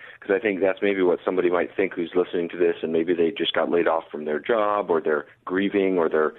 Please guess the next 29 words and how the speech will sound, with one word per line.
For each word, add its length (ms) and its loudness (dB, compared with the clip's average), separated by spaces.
having 420 -2
a 80 -2
bad 320 0
day 200 2
or 100 2
something 280 -8
like 180 -2
that. 200 -2
And 80 -4
I 180 0
found 280 -2
that, 240 0
um, 260 -2
even 420 0
in 300 -2
times 380 -2
of 260 0
grief 400 0
or 160 0
depression 760 -2
or 60 0
sadness, 480 -2
it's 220 -6
possible 500 0
to 80 -8
cultivate 480 -2
gratitude 640 -2
because 380 -2
there's 200 0